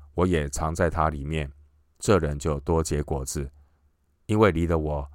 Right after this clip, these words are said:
你们就不能做什么。”与神一同做事的人，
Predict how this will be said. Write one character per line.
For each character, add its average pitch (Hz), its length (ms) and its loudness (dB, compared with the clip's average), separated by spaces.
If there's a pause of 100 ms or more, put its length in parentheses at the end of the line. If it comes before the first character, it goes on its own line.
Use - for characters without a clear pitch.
(360)
你 87 100 -4
们 78 240 0
就 85 160 0
不 82 160 -2
能 67 260 -8 (220)
做 80 240 0
什 69 180 -6
么。” 64 220 -14 (1500)
与 107 160 4
神 107 200 4
一 143 120 2
同 90 200 0
做 95 200 2
事 - 120 -4
的 78 120 0
人， 69 340 -6